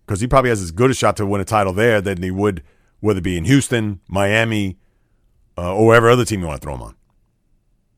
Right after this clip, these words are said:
Denver would be a good fit. Whether or not he wants to play there, who knows? But Denver has young players. Hey, if you wanna flip Murray, I understand he, he just signed, what, five years for a hundred seventy million dollars?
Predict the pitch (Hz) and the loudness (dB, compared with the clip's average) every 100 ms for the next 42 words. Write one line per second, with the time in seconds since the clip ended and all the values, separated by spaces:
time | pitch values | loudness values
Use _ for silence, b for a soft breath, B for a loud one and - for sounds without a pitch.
0 | _ _ _ _ _ _ _ _ _ _ | _ _ _ _ _ _ _ _ _ _
1 | 90 104 135 120 101 98 90 - 120 - | -2 2 4 4 0 -2 -4 -2 -2 -2
2 | _ _ _ - 95 107 101 104 101 92 | _ _ _ -6 0 0 2 2 0 -4
3 | 85 - 123 139 143 143 113 _ _ _ | -6 0 4 4 2 0 -6 _ _ _
4 | _ _ _ _ _ _ - 110 98 120 | _ _ _ _ _ _ -8 -2 2 4
5 | 98 85 - _ _ _ _ _ _ _ | 2 -4 -10 _ _ _ _ _ _ _
6 | _ _ _ - 90 90 127 135 117 135 | _ _ _ -14 -6 -2 4 4 4 2
7 | 127 123 123 127 - _ _ - 131 95 | 4 4 4 -2 -8 _ _ 2 4 4
8 | 110 120 - 135 110 117 127 139 131 - | 2 2 2 -2 2 4 4 2 -2 -8
9 | _ _ _ _ _ _ _ _ 101 110 | _ _ _ _ _ _ _ _ -2 -2
10 | 120 - 127 127 127 117 _ _ - 117 | -2 -4 0 0 0 -2 _ _ -2 0
11 | 117 104 117 113 120 127 110 90 113 117 | 0 -2 -2 -2 -2 -2 -2 0 2 2
12 | 120 117 117 113 123 117 113 113 113 127 | 2 0 -2 0 0 0 0 0 2 2
13 | 131 127 - | 2 -2 -10